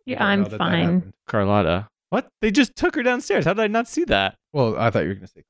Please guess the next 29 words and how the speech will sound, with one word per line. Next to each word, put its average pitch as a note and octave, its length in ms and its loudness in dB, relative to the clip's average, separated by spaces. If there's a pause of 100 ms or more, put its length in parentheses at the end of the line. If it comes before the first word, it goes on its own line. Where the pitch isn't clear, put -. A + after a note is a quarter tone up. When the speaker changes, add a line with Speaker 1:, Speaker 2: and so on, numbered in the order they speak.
(100)
Speaker 1:
I'm G#3 240 2
fine. F#3 420 0
Don't A#3 140 0
Speaker 3:
No, F#3 120 2
Speaker 1:
you - 60 -4
Speaker 3:
Clyde, F3 240 2
Speaker 1:
worry B2+ 60 0
Speaker 3:
don't E3+ 100 0
worry B2+ 80 -2
Speaker 1:
about G2 140 0
Speaker 3:
about F#3+ 80 -4
Speaker 1:
me. - 40 -18
Speaker 3:
Clyde. C3+ 300 0
I A#2 80 0
don't C#3 160 0
know A2 80 -2
about F#2 180 -2
Clyde D3 260 2
right E2+ 160 -2
now. F2+ 320 -2 (320)
Speaker 1:
Uh, G3 260 2 (200)
who D4 220 0
has C#4+ 240 0
saved G3+ 420 0
us F#3+ 240 0
in G#3 160 -2
every F#3+ 280 0
single F#3+ 340 0
battle? D#3+ 420 -2